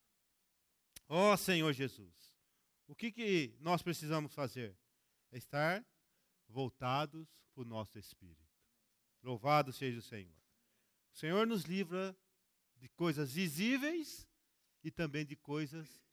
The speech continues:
invisíveis, as quais nós não conseguimos ver. Aquelas que nós não enxergamos,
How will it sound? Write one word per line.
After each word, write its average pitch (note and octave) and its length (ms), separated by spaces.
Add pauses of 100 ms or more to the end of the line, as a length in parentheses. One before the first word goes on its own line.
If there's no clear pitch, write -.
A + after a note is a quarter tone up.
invisíveis, B2 880 (840)
as C3+ 200
quais C#3 400
nós C#3+ 300
não F#3+ 200
conseguimos C3 1000
ver. G2+ 200 (480)
Aquelas F3 540
que C#3+ 140
nós D3 280
não G3 200
enxergamos, D#3+ 760